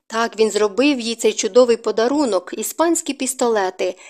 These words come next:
що нині спочивають на столі у відкритому футлярі, а потім пристрасно стиснув її у своїх обіймах. Але тут саме оголосили про нещастя з герцогинею де Модрібур, благодійницею королівських наречених.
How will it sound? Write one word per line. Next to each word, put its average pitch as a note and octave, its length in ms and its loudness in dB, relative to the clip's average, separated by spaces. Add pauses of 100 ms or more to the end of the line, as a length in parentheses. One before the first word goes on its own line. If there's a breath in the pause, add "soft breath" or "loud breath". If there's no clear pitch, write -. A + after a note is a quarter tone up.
що G#3 200 -2
нині G#3+ 260 2
спочивають A3 640 2
на G#3 120 0
столі B3+ 340 0
у E4 60 2
відкритому A3+ 640 0
футлярі, G#3+ 640 -2 (200)
а G3 80 -6
потім A3+ 460 0 (280 loud breath)
пристрасно E4+ 680 0
стиснув B3+ 520 0
її G#3+ 240 -2
у G#3 60 -4
своїх F#3+ 440 -4
обіймах. F#3+ 680 -6 (400)
Але B3 200 2
тут G4+ 220 -2
саме D#4 300 2
оголосили A#3+ 560 2
про G#3 160 -2
нещастя D#4 560 -2
з B3+ 60 -10
герцогинею C#4 800 -2
де B3+ 120 2
Модрібур, G#3+ 640 -4 (300 soft breath)
благодійницею A3 920 2
королівських G#3 640 -2
наречених. A#3+ 840 -4